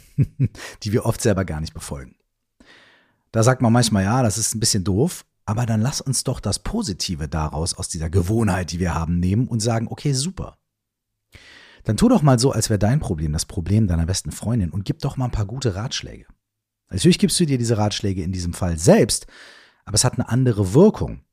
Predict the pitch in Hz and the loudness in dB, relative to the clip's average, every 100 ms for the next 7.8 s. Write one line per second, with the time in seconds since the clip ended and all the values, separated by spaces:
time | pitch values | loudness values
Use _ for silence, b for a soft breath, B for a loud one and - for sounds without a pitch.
0 | _ - 101 110 - 104 95 98 - 87 | _ 0 4 6 4 2 2 0 0 -2
1 | - 120 156 - 92 - - - 92 151 | 2 4 4 4 -4 -4 -6 -4 -2 -2
2 | _ _ _ _ _ _ _ _ _ - | _ _ _ _ _ _ _ _ _ -10
3 | 82 85 - - 104 139 127 87 101 - | -6 -4 -6 -2 0 4 4 2 0 -2
4 | - 87 104 - 80 76 73 71 - - | -2 -2 -2 -4 -6 -8 -8 -6 -4 -6
5 | 101 - _ _ _ _ _ _ _ _ | -10 -16 _ _ _ _ _ _ _ _
6 | _ _ _ _ 98 95 98 120 120 - | _ _ _ _ 0 2 4 4 2 -2
7 | - 78 - - - - - | -10 -14 -10 -10 -8 -12 -16